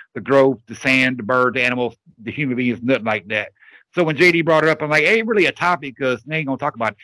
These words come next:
But now there are a lot of motherfuckers out there that are thinking in their mind, "Oh shit, the shit stopped spinning. We're gonna float off the edge of the world and go off into space, and we're gonna turn into a, you know, an ice age and all that shit." I'm like,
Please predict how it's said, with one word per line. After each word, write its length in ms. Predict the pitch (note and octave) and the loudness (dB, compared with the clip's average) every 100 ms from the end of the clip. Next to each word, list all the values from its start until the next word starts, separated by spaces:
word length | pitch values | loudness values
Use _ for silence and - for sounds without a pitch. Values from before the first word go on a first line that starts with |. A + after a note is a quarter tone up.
| - | -6
But 80 | F#3 | 2
now 160 | F#3 | 2
there 160 | F3+ A3 | 4 6
are 40 | |
a 20 | B3+ | 6
lot 140 | B3+ | 4
of 60 | A#3+ | 4
motherfuckers 300 | A3+ G3+ F#3+ | 6 6 6
out 260 | A3+ G#3 | 4 4
there 280 | F#3 D#3+ D3 - _ - | 2 4 4 0 _ 2
that 100 | E3 | 4
are 100 | E3+ | 4
thinking 260 | F3 G#3 F#3 | 2 -2 0
in 80 | G#3 | 0
their 140 | A#3+ | 2
mind, 360 | F#3 D3+ C#3 A#2+ _ - | 2 2 2 -2 _ 0
"Oh 220 | E3+ C#3 | 4 4
shit, 320 | - F#3 C#3+ _ - | 2 2 2 _ -10
the 60 | |
shit 160 | - G#3+ | -2 2
stopped 200 | F#3+ D#3+ | 2 2
spinning. 280 | F#3+ C#3 A2+ - - | 2 2 -2 -10 -6
We're 100 | E3 | 0
gonna 260 | F3+ F#3 D3 | 4 4 4
float 280 | - G3 F#3+ | 2 4 6
off 160 | F3+ F3 | 4 4
the 80 | |
edge 160 | E3+ E3+ | 0 0
of 80 | E3 | 0
the 80 | D#3 | 0
world 440 | E3 F#3+ F3 D#3+ | 0 2 2 2
and 340 | C#3+ C3+ - - _ _ | 0 -2 -8 -18 _ _
go 180 | - G3 | 2 6
off 160 | F#3+ - | 4 2
into 120 | D3+ | -6
space, 320 | - G3 F#3+ D3 | -2 2 2 0
and 80 | |
we're 80 | D#3 | -4
gonna 320 | D#3+ D3+ C3 - _ - | 0 0 0 -6 _ 0
turn 160 | G3+ | 2
into 320 | F3 F3 D3+ C#3+ | 2 2 2 2
a, 40 | |
you 60 | D#3+ | 2
know, 180 | C#3+ C3 | 2 2
an 180 | C3+ C3 | 0 2
ice 240 | F#3 F#3+ F3 | 2 2 2
age 340 | D#3+ E3 C#3 | 2 0 -2
and 80 | D3 | -2
all 200 | E3 D#3 | 0 0
that 220 | E3 E3 | 0 -2
shit." 140 | F3 | -4
I'm 120 | E3 F3 | -4 -2
like, 240 | D3 - | -2 -2